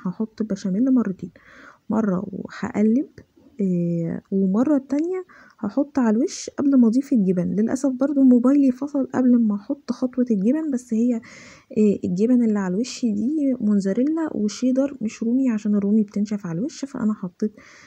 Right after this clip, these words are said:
جبنة موزاريلا وجبنة شيدر اللي هي الشيدر الصفرا دي، شيدر اصفر او احمر عادي يعني اي نوع، مفيش مشكلة. حطينا بشاميل كويس كده.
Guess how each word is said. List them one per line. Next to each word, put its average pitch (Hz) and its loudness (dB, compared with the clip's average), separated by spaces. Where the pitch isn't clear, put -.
جبنة 208 2
موزاريلا 214 2
وجبنة 247 2
شيدر 214 -4
اللي 196 -2
هي 196 0
الشيدر 180 -4
الصفرا 196 -8
دي، - -16
شيدر 208 2
اصفر - -4
او 240 -2
احمر 196 -4
عادي 185 0
يعني 160 -6
اي 202 2
نوع، 170 -6
مفيش - -6
مشكلة. - -6
حطينا 196 0
بشاميل 175 -4
كويس 196 -4
كده. 330 -4